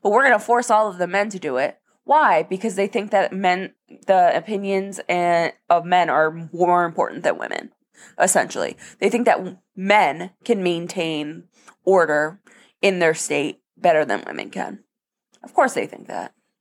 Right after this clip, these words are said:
Of course. But R B G actually fought so that women are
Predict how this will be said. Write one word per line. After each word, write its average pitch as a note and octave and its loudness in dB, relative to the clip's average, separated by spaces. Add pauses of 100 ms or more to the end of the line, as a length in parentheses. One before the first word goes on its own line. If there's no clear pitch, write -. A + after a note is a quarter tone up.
(100)
Of - -20
course. - -10 (400)
But B3 2 (580)
R A#3+ 4
B D4 2
G A#3+ 0
actually A3 0
fought - 2
so A#3 -4
that F#3+ 2
women G3+ 0
are F3 0